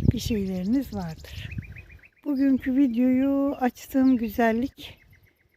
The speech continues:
yabani kızılcık arkadaşlar. Bu kadar güzel çiçekleri var.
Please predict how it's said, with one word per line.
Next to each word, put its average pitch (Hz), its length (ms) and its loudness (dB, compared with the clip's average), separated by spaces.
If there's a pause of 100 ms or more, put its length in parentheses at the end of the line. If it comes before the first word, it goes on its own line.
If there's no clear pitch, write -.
(560)
yabani 233 480 0
kızılcık 220 560 -8
arkadaşlar. 180 760 -10 (3000)
Bu 254 60 -14
kadar 214 380 0
güzel 202 500 -2
çiçekleri 185 680 -10
var. 185 360 -8